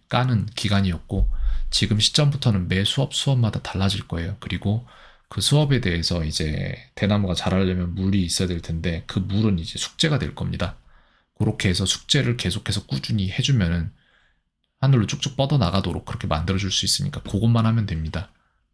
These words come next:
아이가 분명히 학습 결손 어마어마한 거 맞아요. 지금까지 근데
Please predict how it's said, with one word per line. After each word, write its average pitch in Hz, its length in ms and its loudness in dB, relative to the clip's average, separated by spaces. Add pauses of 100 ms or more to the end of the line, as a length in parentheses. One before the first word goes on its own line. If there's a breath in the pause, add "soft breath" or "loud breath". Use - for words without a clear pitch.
(120)
아이가 101 640 2 (720)
분명히 117 360 6
학습 139 260 0
결손 139 280 4
어마어마한 107 640 4
거 90 100 -2
맞아요. 78 360 -2
지금까지 95 440 -2
근데 90 440 -2